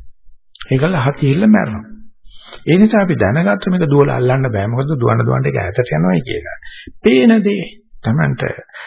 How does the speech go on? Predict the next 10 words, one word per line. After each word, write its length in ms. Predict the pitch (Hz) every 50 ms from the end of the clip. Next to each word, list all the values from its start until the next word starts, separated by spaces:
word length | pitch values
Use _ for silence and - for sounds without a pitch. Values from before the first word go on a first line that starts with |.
| - - -
ගෝචර 400 | - 127 147 170 165 196 214 226
වෙන 240 | 226 226 220 220 214
දේ 260 | 196 220 208 202 202 175 - - - - - - - _ -
නැවත 340 | 143 127 131 156 185 185 196
නැවත 280 | 190 180 180 170 156 160
හොයන්න 260 | 131 127 147 143 127
පටන් 360 | 120 120 123 131 131 135 143
අරගත්තොත් 440 | 139 139 135 135 131 - 135 127 -
තේරෙනවා. 540 | - 135 117 104 90 87 80 80 - - - - - _ _ _ _ _ _ _ _ _ _ _ _ _ _ _ _ - - - - - - - - - - - - - - _ -
ඉන්ද්‍රියට 540 | 110 123 139 156 160 156 170 170 165 165